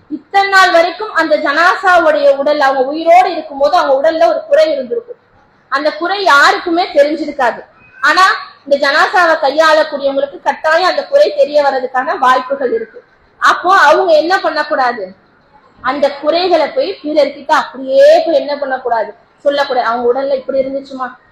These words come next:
இந்த இடம் அப்படி இருந்துச்சுன்னு சொல்லி அந்த கு-, கு-, உட-,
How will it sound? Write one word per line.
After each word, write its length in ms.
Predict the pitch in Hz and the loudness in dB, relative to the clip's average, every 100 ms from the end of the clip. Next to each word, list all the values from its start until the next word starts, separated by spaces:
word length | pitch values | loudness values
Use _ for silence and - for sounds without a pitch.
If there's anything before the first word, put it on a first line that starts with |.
| _ | _
இந்த 160 | 240 262 269 | -6 0 2
இடம் 180 | 285 277 | 2 -2
அப்படி 180 | 285 285 | -4 -6
இருந்துச்சுன்னு 440 | 285 285 269 277 277 | -6 -8 -8 -8 -8
சொல்லி 280 | 240 247 254 370 - _ - 240 | -8 -8 -8 -8 -12 _ -8 -6
அந்த 160 | 254 247 254 | -4 -6 -8
கு-, 100 | 254 | -8
கு-, 180 | 302 262 | -2 0
உட-, 220 | 269 254 | 2 2